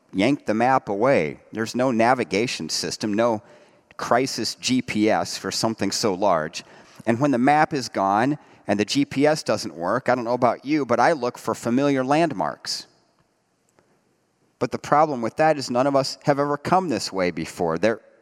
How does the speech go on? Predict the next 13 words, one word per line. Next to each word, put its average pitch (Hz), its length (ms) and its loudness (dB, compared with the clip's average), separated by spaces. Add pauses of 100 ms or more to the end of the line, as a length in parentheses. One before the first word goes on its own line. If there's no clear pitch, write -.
(180)
there's 110 200 -4
nothing 127 320 0
familiar 139 640 0
about 135 420 2
it. 80 160 -4
It's - 200 -10
all 139 300 0
new. 135 480 -2 (920)
It's 110 220 -4
disorienting. 107 1080 -2 (1600)
It's - 160 -2
also - 260 0
magnifying. 107 880 0